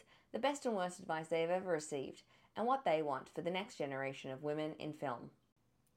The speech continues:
Today I'm joined by Rabab Ali. Rabab is an art director with over ten years of experience within the art department. Rabab's many credits include Workin' Mums, Jane, How to Buy a Baby,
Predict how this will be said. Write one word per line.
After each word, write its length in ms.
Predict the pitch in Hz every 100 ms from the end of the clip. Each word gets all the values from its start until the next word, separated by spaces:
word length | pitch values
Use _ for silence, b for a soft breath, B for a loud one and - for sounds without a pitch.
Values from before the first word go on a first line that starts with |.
| _ _ _ _ -
Today 240 | 320 339
I'm 80 | 381
joined 260 | 269 190 196
by 80 | 175
Rabab 340 | 165 170 170
Ali. 400 | - 160 139 147 - _ _ b b b -
Rabab 300 | 302 403 381
is 80 |
an 80 | 311
art 220 | - 220 220
director 320 | 151 151 151
with 120 | 170
over 140 | 165
ten 240 | 190 247 269
years 200 | 277 262
of 60 |
experience 540 | 240 240 190 170 170 -
within 300 | 180 156 151
the 100 | 147
art 160 | 156
department. 440 | - 151 101 69 - _ _ b b b 180
Rabab's 400 | 180 175 180 180
many 160 | 175
credits 400 | 175 269 302 302
include 360 | 214 180 160 202
Workin' 380 | 247 254 262 254
Mums, 380 | 240 240 220 -
Jane, 460 | 214 196 190 196
How 180 | 196 185
to 80 | 151
Buy 200 | 151 151
a 80 | 147
Baby, 580 | 185 196 202 202 202